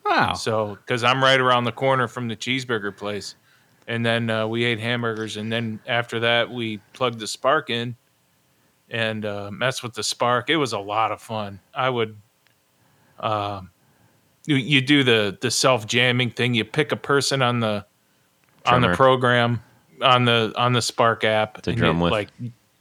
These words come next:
Speaker 2: right. You're gonna drum with Dave, right? And then you s-, it tells you ready, and then you play your chord progression, and then it studies it for a second, and boom, there you go. They start playing it,
Speaker 3: Yeah.
Speaker 2: and then you just jam along with it. It is,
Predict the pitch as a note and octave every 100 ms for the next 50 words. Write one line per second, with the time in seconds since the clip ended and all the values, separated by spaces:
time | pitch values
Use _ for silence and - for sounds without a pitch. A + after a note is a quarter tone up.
0 | _ _ _ - D3+ C3 A#2 D#3 C#3+ C#3+
1 | C#3+ B2+ C3+ C#3+ C3+ G#2+ - B2+ A#2+ G2
2 | F#2 G#2 A2 A#2 A#2 _ - A#2+ A#2+ A#2+
3 | A#2 A#2+ - _ _ _ - B2+ - -
4 | _ - D#3+ - - C#3+ C3 B2+ A#2 B2+
5 | C3 B2+ B2+ B2 B2 A#2 - C3+ C3 A#2+
6 | - C3 B2 A#2+ B2 B2+ B2+ - C#3 C#3
7 | C3 C3 B2+ A2+ A2 G#2 - _ B2+ A#2
8 | - B2+ B2+ A#2 A#2+ - A#2+ A2+ - G#2+
9 | A#2 A#2 - _ _ _ - B2+ B2 C#3
10 | C3 A#2+ A#2 A2+ G#2+ A2+ A#2+ G#2 G2 G2
11 | - G#2+ G2+ A#2 G#2+ G2+ E2+ - _ -
12 | B2 A#2+ A#2+ A2+ G#2+ A2 - A#2 A#2 G#2+
13 | G#2+ A2 G#2 F#2+ F#2+ - B2+ A2 - -